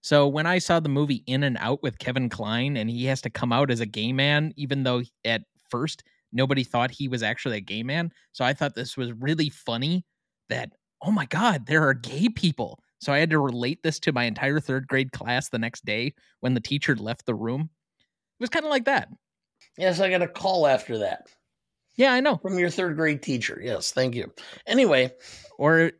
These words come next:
Speaker 1: like my Bible study on the Song of Solomon.
Speaker 2: <laughs> Well, yeah, I shouldn't have showed you that.
Speaker 1: <laughs>
Speaker 2: But anyway,
Speaker 1: Uh.
Speaker 2: so, uh, but he's most well known for the T V show Friends, and I know it's beloved by many,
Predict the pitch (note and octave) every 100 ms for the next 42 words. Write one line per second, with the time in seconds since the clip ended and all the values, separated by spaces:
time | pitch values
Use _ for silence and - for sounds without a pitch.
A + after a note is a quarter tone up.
0 | _ D#3+ F#3 F#3 F3+ D3 E3 G3+ F#3 -
1 | B2+ B2 A#2 A2 - C#3+ D3+ C#3+ C3 C3+
2 | B2+ C2+ - _ _ _ _ - _ _
3 | _ _ - - _ _ _ - - -
4 | - - D3 D#3 D3+ C#3+ C#3+ C#3+ - D3
5 | C3+ B2+ C3+ C3 A#2+ A2+ G#2+ - - -
6 | _ - - - - A#3+ - - - -
7 | - F#4 _ _ _ _ _ _ - -
8 | - - D#3 D3+ C3+ A2 C3+ C3 A#2 A2+
9 | G#2+ A2 - F3+ E3 D#3 D#3 A#2+ D#3+ D#3+
10 | E3 E3 E3 E3+ G3+ G#3 G#3 E3+ D#3+ D#3+
11 | C#3 C3+ C3+ - B2 B2 B2 _ _ -
12 | F#3 D#3+ D#3+ - C3+ C3 B2+ A#2+ A#2+ A#2+
13 | A#2+ C3 C#3+ C#3 - C3 B2 B2+ C3 C3
14 | A2+ A#2 A#2 A#2+ A#2+